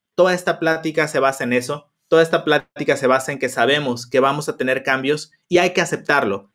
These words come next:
Y mientras más pronto hagamos entender al cliente que van a haber cambios y mientras más pronto entendamos nosotros que van a haber cambios en el producto,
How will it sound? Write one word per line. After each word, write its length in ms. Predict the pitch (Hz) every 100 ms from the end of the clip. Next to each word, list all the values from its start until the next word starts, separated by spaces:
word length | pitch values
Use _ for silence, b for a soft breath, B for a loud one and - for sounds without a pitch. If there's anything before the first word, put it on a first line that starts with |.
| -
Y 80 |
mientras 460 | 156 160 156 151 147
más 260 | 160 196 196
pronto 600 | 170 165 160 143 - -
hagamos 380 | 120 135 151 160
entender 340 | 135 123 131
al 160 | 135 127
cliente 340 | 135 139 131
que 100 | 123
van 140 | 117 131
a 40 |
haber 200 | 127 120
cambios 520 | 127 131 117 104 - _ _
y 100 | 156
mientras 340 | 151 139 135
más 220 | 147 160
pronto 300 | 160 147 139
entendamos 500 | 127 117 120 143 156
nosotros 480 | 127 120 208 202 123
que 80 | -
van 180 | 135 151
a 40 |
haber 200 | 147 143
cambios 320 | 147 147 139 135
en 80 |
el 100 | 120
producto, 580 | 123 131 190 202 110 -